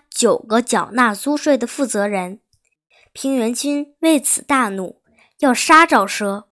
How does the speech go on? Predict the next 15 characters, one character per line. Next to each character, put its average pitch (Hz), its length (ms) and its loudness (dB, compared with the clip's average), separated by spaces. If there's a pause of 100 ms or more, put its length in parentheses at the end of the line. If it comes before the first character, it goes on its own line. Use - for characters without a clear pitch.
(1040)
赵 196 180 -4
奢 220 260 -4
对 214 140 -6
平 - 220 -12
原 202 180 -8
君 240 220 -6
说 190 380 -10 (1040)
：“您 247 280 2
是 302 180 -2
赵 302 240 4
国 220 160 0
的 262 120 0
贵 285 200 2
公 311 260 -2
子， - 340 -10